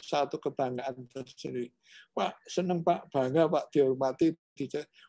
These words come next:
Oh, ini komputer, orang komputer. Pokoknya komputer itu bangga sekali waktu itu. Nah, bangga. Jadi gratis, tapi gratis, nggak ada duit. Eh, ora apa-apa, wis.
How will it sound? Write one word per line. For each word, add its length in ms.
Oh, 160
ini 240
komputer, 640
orang 320
komputer. 400
Pokoknya 400
komputer 560
itu 320
bangga 320
sekali 480
waktu 320
itu. 200
Nah, 160
bangga. 480
Jadi 400
gratis, 560
tapi 320
gratis, 480
nggak 160
ada 160
duit. 240
Eh, 80
ora 160
apa-apa, 480
wis. 160